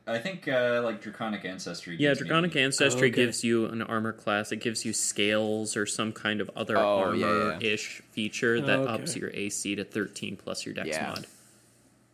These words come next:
Speaker 3: All right. I'm just gonna stand up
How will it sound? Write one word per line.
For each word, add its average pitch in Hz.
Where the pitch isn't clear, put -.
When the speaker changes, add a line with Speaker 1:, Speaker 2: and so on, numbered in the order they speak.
Speaker 3:
All 156
right. 135
I'm 135
just 139
gonna 127
stand 151
up 135